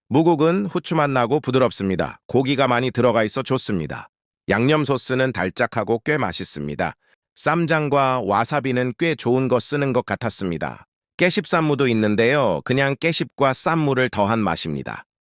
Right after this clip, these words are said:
백김치는 그냥 먹었을 땐 평범했는데요.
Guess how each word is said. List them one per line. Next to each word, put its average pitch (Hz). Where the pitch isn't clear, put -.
백김치는 175
그냥 147
먹었을 135
땐 135
평범했는데요. 120